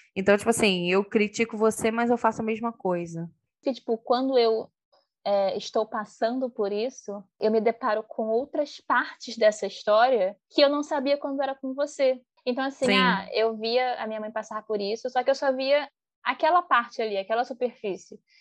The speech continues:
Speaker 2: Eu não sabia o que tava embaixo. E aí, quando eu estou passando por aquilo, eu tenho a superfície e tenho o que tá embaixo. E, e aí, tipo, no caso dela, ela não consegue ignorar tão facilmente o que tá embaixo. Até porque, como é o caso de muitas pessoas, tipo,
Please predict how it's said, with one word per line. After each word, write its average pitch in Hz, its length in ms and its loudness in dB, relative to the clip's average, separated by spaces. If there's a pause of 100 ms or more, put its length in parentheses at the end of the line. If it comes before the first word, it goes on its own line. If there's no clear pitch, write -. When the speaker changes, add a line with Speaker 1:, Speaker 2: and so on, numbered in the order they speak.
(280)
Speaker 2:
Eu 277 60 4
não 311 80 6
sabia 427 260 6
o - 20 4
que - 60 -18
tava 233 220 2
embaixo. 202 580 -2 (460)
E 254 40 4
aí, 277 160 8
quando 311 180 0
eu 269 60 4
estou 269 180 -2
passando 233 300 -4
por 208 120 0
aquilo, 254 540 -2
eu 240 140 0
tenho 254 160 -10
a 262 40 -12
superfície 262 440 -4
e - 20 -16
tenho 330 140 -2
o - 20 -10
que 320 60 -16
tá 320 80 -4
embaixo. 285 520 0 (280)
E, 226 360 4
e 226 60 6
aí, 226 240 4
tipo, - 160 -8
no 233 100 -2
caso 226 300 0
dela, 214 260 4
ela 240 60 2
não 240 120 -6
consegue 277 340 -10
ignorar 240 560 2
tão 240 180 -6
facilmente 226 640 -4 (320)
o 220 120 -4
que 220 160 0 (180)
tá 208 240 0
embaixo. 214 540 0
Até 226 160 2
porque, 220 240 0
como 226 200 -6
é 220 40 -2
o 226 40 -6
caso 220 180 -2
de 214 40 -8
muitas 220 200 -14
pessoas, 254 500 0
tipo, 190 340 -12